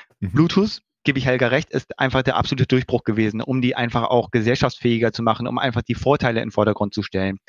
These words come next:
Speaker 2: Das Hören, das ganze psychologische im Hintergrund. Ja,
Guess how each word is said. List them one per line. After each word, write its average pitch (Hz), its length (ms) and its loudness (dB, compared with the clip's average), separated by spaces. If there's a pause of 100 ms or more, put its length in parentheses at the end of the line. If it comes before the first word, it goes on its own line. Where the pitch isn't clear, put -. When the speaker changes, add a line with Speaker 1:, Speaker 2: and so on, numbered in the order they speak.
(200)
Speaker 2:
Das - 200 -2
Hören, 180 340 2
das 120 140 -2
ganze 131 240 -2
psychologische 139 540 0
im 127 60 -2
Hintergrund. 117 560 0 (1400)
Ja, 139 320 0